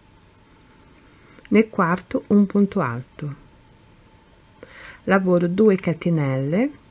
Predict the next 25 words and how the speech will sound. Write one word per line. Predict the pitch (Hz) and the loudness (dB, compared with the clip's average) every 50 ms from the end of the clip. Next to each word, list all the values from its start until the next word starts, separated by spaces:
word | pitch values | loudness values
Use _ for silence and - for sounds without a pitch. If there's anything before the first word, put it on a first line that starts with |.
| - - - - | -20 -14 -4 -2
e | 220 | 0
vengo | 202 202 202 202 214 233 | 2 4 2 2 2 0
qua | - - 196 185 180 | -2 -2 -2 -2 0
dove | 180 185 185 180 180 | 0 0 0 0 0
ho | |
i | 175 185 185 - - | 0 0 -2 -4 0
tredici | - 220 226 240 254 233 247 233 - - 208 | 2 6 6 6 6 4 0 -4 -4 -6 -8
punti | 202 - 202 196 190 - 196 | -4 0 0 0 0 0 -2
alti, | 170 135 127 127 - - 170 | -6 -6 -6 -8 -8 -8 -6
vado | 160 175 175 170 175 | -4 -2 -2 0 0
là | 170 165 | 0 0
nel | 160 165 180 | 0 -2 -2
primo | 180 - - 170 165 156 147 143 156 180 214 269 277 - - - - - - - - - - | -4 -4 -4 0 0 2 2 2 2 2 2 0 -2 -6 -20 -20 -20 -20 -20 -20 -20 -14 -4
e | - 202 | 0 2
lavoro | 202 202 190 175 175 185 202 208 - - | 2 2 2 2 2 2 2 2 0 2
un | 202 196 190 | 2 2 2
punto | - 190 190 185 - - 156 | 2 2 0 0 0 -2 -6
alto, | 120 117 117 - _ - - 147 147 139 - _ _ - - _ _ _ _ - - _ _ _ _ - - - - - - - - - | -6 -6 -10 -12 _ -12 -10 -10 -10 -10 -12 _ _ -20 -20 _ _ _ _ -20 -20 _ _ _ _ -20 -20 -20 -20 -20 -20 -18 -6 -2
nel | 180 180 | -2 -2
secondo | 185 - 208 202 - - 185 165 160 160 160 160 165 170 226 - - - | 2 0 -2 -2 0 0 0 2 2 2 2 0 2 0 0 -2 -2 -2
un | - 202 190 180 | 0 2 2 2
punto | 185 165 165 156 156 - | 2 0 -2 -2 -2 -4
alto, | 151 135 131 131 135 - - - - 214 240 269 - - - - - - - - - - _ - - - - _ _ _ _ _ _ _ _ _ _ _ _ _ _ _ _ - - - - _ - - - - - - | -6 -6 -6 -6 -8 -10 -12 -8 -4 -4 -4 -4 -6 -12 -20 -20 -20 -20 -20 -20 -20 -20 _ -20 -20 -20 -20 _ _ _ _ _ _ _ _ _ _ _ _ _ _ _ _ -20 -20 -20 -20 _ -20 -20 -20 -20 -20 -10
nel | - - 190 196 196 - | -2 0 0 0 0 0
terzo | - 220 190 190 185 185 - - - - 185 - | 0 2 2 4 2 0 -2 -6 -8 -8 -8 -6